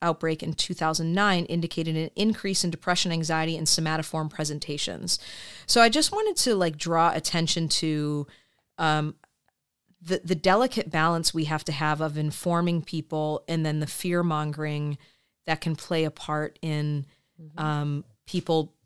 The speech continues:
Speaker 1: you know, really deteriorating. I, I just went to get my immunizations for Africa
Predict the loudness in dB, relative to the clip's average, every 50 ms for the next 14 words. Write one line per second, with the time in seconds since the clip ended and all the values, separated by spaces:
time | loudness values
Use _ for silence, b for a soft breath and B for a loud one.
0 | _ _ -4 -2 -2 0 -2 -4 -6 _ _ _ _ _ _ _ -20 -20 -20 -20
1 | -18 -8 -2 0 2 4 4 4 2 2 2 0 2 2 2 2 2 2 2 2
2 | 2 0 0 2 2 2 2 2 2 0 0 2 2 2 2 2 2 2 2 0
3 | -2 0 0 -2 -2 0 -2 -2 0 0 0 -2 -2 -4 -2 0 2 2 2 2
4 | 2 2 2 2 2 2 2 0 0 -2 -4 -4 -6 -2 0 -2 0 -2 -2 -6
5 | -4 -4 -2 -2 -2 -2